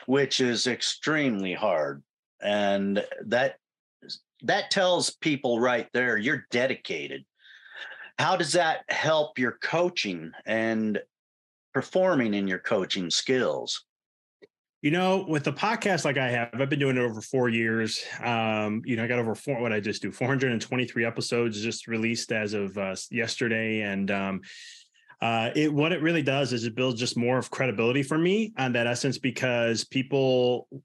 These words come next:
Speaker 2: you know, they may not, they, I'm not Mister Popular, so they don't hear, they might be like, "Who's this guy? I never heard of him before. He's telling all these things. He has
Speaker 1: Yeah.
Speaker 2: his success stories. I don't, I don't know. How, I've never heard of him." Go check out my podcast.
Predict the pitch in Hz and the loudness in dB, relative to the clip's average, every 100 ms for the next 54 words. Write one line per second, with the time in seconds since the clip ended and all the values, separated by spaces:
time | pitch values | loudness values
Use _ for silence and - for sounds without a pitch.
0 | _ - 156 135 131 170 175 151 131 143 | _ -8 -2 0 2 2 2 0 0 0
1 | 180 175 170 185 - 160 147 - 139 147 | 0 0 2 0 0 -2 0 0 -2 0
2 | 151 160 160 143 156 139 - 147 151 156 | 0 0 2 2 0 -2 -2 -2 0 0
3 | 160 139 110 156 170 151 117 101 113 110 | 0 0 0 0 0 -2 -2 -2 -2 0
4 | 110 101 104 101 - 120 123 110 123 120 | -2 -2 -4 -6 -4 0 0 0 -2 0
5 | 113 110 101 - 151 139 110 110 107 - | 0 0 -2 -2 0 0 2 0 -2 -6
6 | - 135 127 - 139 160 139 123 127 123 | -4 -2 0 0 2 2 2 0 0 -2
7 | 110 - - - - 131 131 127 127 127 | -4 -12 -20 -12 -4 0 2 2 2 2
8 | 123 120 117 127 127 113 120 127 120 131 | 2 2 2 0 -2 -4 -2 0 0 2
9 | 147 95 - - - _ _ _ - 127 | 0 -2 -10 -20 -20 _ _ _ -4 0
10 | 143 127 117 113 104 107 - | 0 0 0 -2 -4 -8 -10